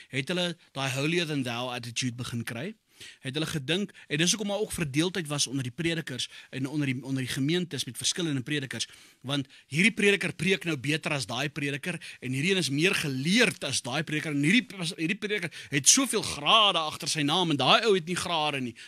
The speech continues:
As julle verstaan wat ek bedoel, ek skets nou net scenario hierso. En, ehm, en hierdie ou preek so baie beter as daai ou, en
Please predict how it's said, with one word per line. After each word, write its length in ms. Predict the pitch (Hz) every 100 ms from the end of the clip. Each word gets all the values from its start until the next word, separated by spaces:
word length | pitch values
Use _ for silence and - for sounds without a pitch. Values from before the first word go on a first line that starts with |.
| -
As 60 | 143
julle 120 | 151
verstaan 220 | 147 165
wat 80 | 156
ek 100 | 143
bedoel, 160 | 143
ek 140 | 127 -
skets 320 | - 160 139
nou 100 | 156
net 220 | 151 -
scenario 520 | - 135 123 127 127
hierso. 320 | 107 101 170 202 _ _ - - _
En, 240 | - 160 151
ehm, 220 | 151 139 - _ _
en 140 | 151
hierdie 240 | 135 170 233
ou 100 | 196
preek 340 | - 262 233
so 340 | - - 254 254
baie 260 | 190 226
beter 340 | 170 175 233 202
as 160 | 175
daai 300 | 120 143 214 202
ou, 200 | 165 147
en 160 | 156